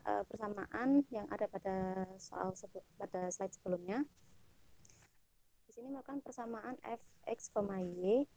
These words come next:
X-nya yaitu T dan Y-nya yaitu N A. Dan di sini kebetulan T tidak ada di, eh,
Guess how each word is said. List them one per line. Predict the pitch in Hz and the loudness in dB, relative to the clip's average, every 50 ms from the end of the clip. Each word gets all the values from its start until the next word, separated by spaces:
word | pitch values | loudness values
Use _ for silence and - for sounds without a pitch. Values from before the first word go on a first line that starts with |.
| - - - - - | -20 -20 -20 -16 -14
X-nya | - - - - - - 226 233 254 | -10 -8 -8 -8 -4 -2 0 4 6
yaitu | 240 220 202 - 208 208 196 - - 208 196 190 - - - | 6 6 6 6 4 2 2 2 0 -2 0 0 -2 2 6
T | 214 233 247 254 | 6 6 6 6
dan | - 196 190 196 196 190 190 185 | 4 2 2 2 2 0 0 0
Y-nya | 190 185 180 185 202 214 226 233 233 233 233 226 226 | 0 0 0 -2 -4 -6 -6 -6 -6 -6 -6 -4 -2
yaitu | 214 196 196 196 - - 214 - | 0 2 2 2 2 0 -2 -2
N | - 190 185 - - - 190 | -4 -6 -8 -8 -8 -6 -4
A. | 196 226 269 285 - _ _ - - | -2 -2 -2 -2 -4 _ _ -10 -6
Dan | - 202 | -6 -6
di | 190 | -4
sini | - 226 226 254 285 285 - | -2 2 6 6 6 6 4
kebetulan | - 240 208 208 220 226 254 247 - - - | 2 -2 0 0 2 2 2 0 -4 -6 -2
T | - 247 247 247 233 | 0 2 4 4 4
tidak | - 190 - | 4 2 0
ada | 190 190 240 233 - - | 2 2 2 0 0 0
di, | - 202 190 190 190 190 185 180 - _ - - - - 190 | -2 -2 0 0 0 -2 -2 -4 -6 _ -18 -20 -10 -6 -4
eh, | 190 185 185 | -4 -4 -4